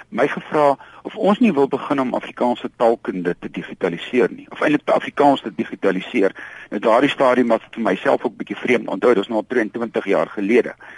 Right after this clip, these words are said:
en ek het nie geweet wat 'n rekenaar alles kan doen nie. En toe het ek met hom ooreengekom en gesê, "Maar onthou, ek is taalkundige, ek kan regtig nie aanspraak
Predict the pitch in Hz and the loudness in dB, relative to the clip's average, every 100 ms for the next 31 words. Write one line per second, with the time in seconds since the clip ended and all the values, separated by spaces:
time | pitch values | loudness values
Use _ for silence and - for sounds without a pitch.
0 | - - 123 151 151 151 120 110 113 101 | -10 -4 -2 -2 -4 -4 0 0 0 -2
1 | 104 95 104 117 107 98 85 92 - 92 | 0 0 0 -2 -2 -2 -2 -4 -8 -10
2 | 76 64 69 - - - - - - - | -8 -10 -12 -18 -20 -20 -18 -10 -8 0
3 | 240 - 202 180 151 147 127 175 180 185 | 2 2 0 2 2 2 2 2 4 2
4 | 165 160 143 139 151 147 131 135 135 - | 2 0 2 2 2 4 4 4 2 2
5 | 151 - 120 - 135 120 - 107 - - | -2 0 0 0 0 0 0 -2 -2 -2
6 | 135 113 104 131 - 147 147 123 117 - | -2 0 -2 -2 -2 -2 2 0 0 -2
7 | 117 104 | 0 0